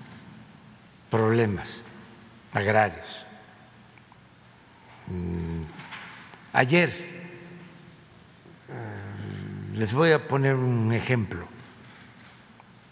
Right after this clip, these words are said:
No voy a hablar de los yaquis, no voy a hablar de otros pueblos. Eh, fui hace una semana, pues, a Oaxaca, por el Istmo, me pararon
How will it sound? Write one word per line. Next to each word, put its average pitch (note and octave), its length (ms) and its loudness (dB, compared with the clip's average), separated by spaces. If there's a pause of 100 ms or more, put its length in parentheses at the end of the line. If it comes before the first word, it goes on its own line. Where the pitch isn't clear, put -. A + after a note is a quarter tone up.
(920)
No B2+ 240 2
voy B2+ 160 2
a A#2+ 40 2
hablar A2 260 2
de G#2 100 -2
los F2+ 180 -2
yaquis, C#3 520 2
no C3 80 -2
voy B2+ 80 2
a - 20 4
hablar A#2+ 200 2
de A#2+ 80 0
otros A2+ 260 -2
pueblos. - 400 -12 (1120)
Eh, F#2+ 380 -12 (1300)
fui C#3+ 360 4
hace C3 240 4
una A2 420 0
semana, B2+ 800 2
pues, - 380 -14 (340)
a G2+ 100 -4
Oaxaca, D3 760 0
por G2+ 140 -4
el A#2+ 160 2
Istmo, D#3 340 2 (640)
me A2 140 0
pararon F#3 520 4